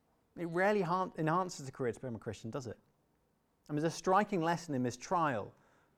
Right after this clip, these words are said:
So many people have it in their heads, Jesus is always available, he's always knocking. Pilate had a chance and he refused to follow it, and then he got silence.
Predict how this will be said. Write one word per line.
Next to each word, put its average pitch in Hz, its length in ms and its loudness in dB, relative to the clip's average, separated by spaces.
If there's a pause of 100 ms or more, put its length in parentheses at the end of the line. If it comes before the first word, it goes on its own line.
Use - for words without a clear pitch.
(140)
So 202 300 8
many 214 140 4
people 175 180 2
have 156 100 4
it 160 40 2
in 147 100 -2
their 147 120 2
heads, 147 440 2
Jesus 160 300 -2
is 147 120 0
always 160 320 6
available, 143 380 2
he's 127 140 0
always 165 440 10
knocking. 123 440 0 (1000)
Pilate 220 180 -2
had 202 140 4
a 143 60 0
chance 180 440 -4
and 135 60 -4
he 127 40 0
refused 131 320 -4
to - 60 -14
follow 131 360 -2
it, - 240 -18 (340)
and 120 100 -6
then 143 120 -2
he 165 40 -4
got 123 200 -6
silence. 131 640 -12